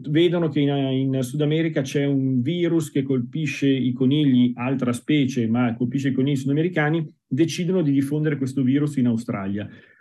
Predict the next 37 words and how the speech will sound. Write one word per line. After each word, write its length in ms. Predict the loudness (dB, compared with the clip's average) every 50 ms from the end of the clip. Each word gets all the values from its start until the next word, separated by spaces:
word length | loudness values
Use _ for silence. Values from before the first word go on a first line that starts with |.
| _ _ 0
L'effetto 380 | 0 0 2 2 2 2 4
è 40 | 4
devastante, 720 | 4 4 2 0 0 0 0 0 0 0 -2 -2 -4 -6 -6 -2
muoiono 600 | 2 2 4 4 4 4 4 4 4 4 4 2 2
cinquecento 640 | 0 0 0 0 2 0 0 0 0 0 0 2 2
milioni 280 | 4 4 4 4 4
di 80 | 4 2
conigli 460 | 2 2 2 2 2 2 2 2 2
nel 140 | 2 2 2
momento 360 | 2 0 0 0 -2 0 -2
in 80 | -2 0
cui 120 | 0 0
danno 300 | 0 2 0 0 0 0
la 80 | -2 0
cosa, 160 | 0 0 2
quindi 180 | 2 2 2
anche 140 | 0 0 0
l'impatto, 580 | 0 0 0 0 0 -2 -2 -2 -2 -2 -4 -6
pensate 360 | -4 -6 -4 -4 -2 0 2
all'impatto, 560 | 0 0 0 2 0 0 0 0 0 -2 -2 -4 -14 _ _ _
avere 300 | -6 -2 0 2 2 2
cinquecento 720 | 0 -2 -2 -2 0 0 2 2 2 2 2 0 0 2 0
milioni 240 | 0 2 2 2 0
di 80 | 0 0
carcasse 440 | 0 -2 -2 -2 -2 -2 -2 -2
di 80 | -2 -2
conigli, 400 | 0 0 0 0 0 2 2 2
è 20 |
vero 160 | 2 2 2 2
che 60 | 2
l'Australia 420 | 0 -2 -2 -2 -2 -2 0 0
è 40 | 0
grande, 340 | 0 0 0 -2 -2 0 0
ma 180 | -2 -2 -4 -6 _
conigli 420 | -6 -2 0 0 2 2 2 2
morti 380 | 2 2 2 2 0 0 0 0
ovunque, 560 | 0 2 2 2 0 0 0 0 0 0 -2